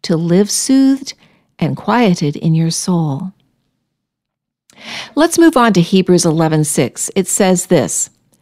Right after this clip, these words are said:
"Without faith it is impossible to please God, because anyone who comes to him must believe that he exists and that he rewards those who earnestly seek him."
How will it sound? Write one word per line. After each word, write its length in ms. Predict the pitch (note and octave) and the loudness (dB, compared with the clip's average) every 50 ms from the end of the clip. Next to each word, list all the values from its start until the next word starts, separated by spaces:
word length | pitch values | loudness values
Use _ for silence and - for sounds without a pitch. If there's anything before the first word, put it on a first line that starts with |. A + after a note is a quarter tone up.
| _ - | _ -2
"Without 360 | - C#4 C#4 E4+ F4 G4+ G4+ | 0 2 2 2 2 0 0
faith 340 | - - C4 B3 B3+ B3 B3 | -2 0 2 2 2 4 4
it 100 | B3 A3+ | 4 4
is 160 | A3+ G#3+ - | 4 4 4
impossible 600 | F#3+ E3+ E3+ - A3+ B3+ C4+ C4+ - C#4 C4 C4 | 2 0 0 0 -2 -2 -2 -2 -2 -2 -2 -2
to 100 | B3 B3+ | -2 -2
please 380 | A#3+ - - G3+ F#3 F#3 F#3 - | -4 -4 -2 0 0 0 0 0
God, 400 | - F3+ D#3 D3 D#3 - - - - - - _ | -2 -2 -2 -2 -4 -6 -10 -14 -18 -20 -10 _
because 280 | - A3+ - C#4 C4 - - | -2 0 2 2 0 0 0
anyone 400 | C4 C#4+ E4+ G4+ F4 G#3+ D#3 D#3 | 0 0 2 2 2 2 2 4
who 120 | E3 E3+ F3 | 2 2 0
comes 300 | - - A3+ A3+ A3 - | 0 0 0 0 0 0
to 100 | - F3 | 0 0
him 180 | E3+ D3+ D3+ D3+ | 2 2 2 2
must 300 | E3 F#3+ A3 - - - | 2 2 0 0 -2 -2
believe 500 | C4+ C4 B3+ G#3 E3+ D3+ D3 D3+ D#3+ F3+ | -2 -2 0 0 2 2 2 0 0 0
that 160 | F3 D#3 D3+ | -2 -2 -2
he 220 | - F3+ E3+ F3 | -2 0 0 0
exists 680 | G3 G#3+ G#3 - - C#3 C3 C#3 - - - - - - - - - - - - - | 0 0 -4 -4 -2 -2 -2 -2 -4 -8 -8 -8 -8 -8 -10 -16 -20 -20 -12 -4 0
and 160 | B3+ B3 A#3+ | 0 2 2
that 260 | B3+ B3+ A#3+ A3+ - | 2 2 0 0 0
he 120 | C#4 C#4 | 2 2
rewards 1120 | C4+ B3 G#3+ G3 F#3+ G3 F3+ E3 E3 D#3+ E3 F#3+ G#3+ A3+ G#3+ F#3 D#3 D3+ F3 F3+ - - - - _ _ _ _ _ - | 2 2 4 4 4 4 4 2 2 2 4 4 4 4 2 2 0 -2 -6 -8 -10 -10 -10 -12 _ _ _ _ _ -6
those 500 | G3 E3+ G3+ A3+ A#3 B3 B3 B3 A#3+ - | 0 2 4 4 4 4 2 2 -2 -4
who 220 | - F3 D3+ - - _ - - | -6 -6 -6 -6 -8 _ -2 0
earnestly 560 | G#3 G#3+ G#3+ A3 G#3+ - - - A3+ A3 A3 | 2 2 2 2 0 -2 -2 -2 -2 -2 -2
seek 400 | - - - - F#3+ F3 F3 - | -4 -6 -4 -4 -4 -4 -4 -4
him." 320 | - F3 D3+ C#3+ - G3 | -6 -6 -4 -4 -6 -10